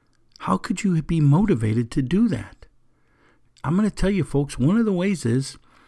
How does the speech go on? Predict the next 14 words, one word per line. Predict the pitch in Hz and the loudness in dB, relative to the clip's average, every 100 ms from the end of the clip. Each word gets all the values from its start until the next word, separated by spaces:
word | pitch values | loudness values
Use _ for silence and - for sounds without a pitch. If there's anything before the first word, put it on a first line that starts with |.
| _ _ _ _ _ _ _ - - | _ _ _ _ _ _ _ -10 2
I'm | 185 | 4
a | |
goal | 247 156 196 | 6 4 0
setter. | - - 98 - - - - - _ _ _ _ _ _ _ | -2 -6 -8 -12 -18 -20 -20 -20 _ _ _ _ _ _ _
And | - | -2
I'm | 151 | -2
telling | 156 208 233 | 2 4 6
you, | 147 | 6
when | 127 | 6
you | 151 | 4
become | 208 226 214 | 2 0 -2
a | |
goal | 156 160 180 | 0 -2 -2
setter, | - 107 104 | -4 -6 -6